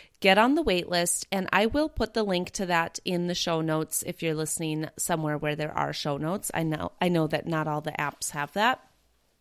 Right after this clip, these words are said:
But if not, just follow those directions I gave a moment ago for how to get on the wait list on my website. And then hopefully by next week's episode, I will actually have the workshop open and ready for enrollment. Now, even above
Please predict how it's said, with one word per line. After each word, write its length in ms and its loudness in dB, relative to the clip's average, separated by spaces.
But 220 0
if 140 0
not, 200 2
just 220 -4
follow 260 0
those 220 -2
directions 500 -2
I 80 -2
gave 240 -2
a 40 -2
moment 360 2
ago 360 4
for 140 2
how 180 4
to 100 2
get 320 2
on 140 0
the 80 0
wait 200 -2
list 260 -4
on 100 -4
my 200 -4
website. 680 -6
And 140 0
then 140 4
hopefully 480 2
by 200 0
next 420 -2
week's 300 -6
episode, 640 0
I 140 6
will 160 6
actually 380 0
have 520 0
the 200 -2
workshop 580 -2
open 380 4
and 260 -2
ready 400 4
for 340 2
enrollment. 760 -2
Now, 260 2
even 220 2
above 420 6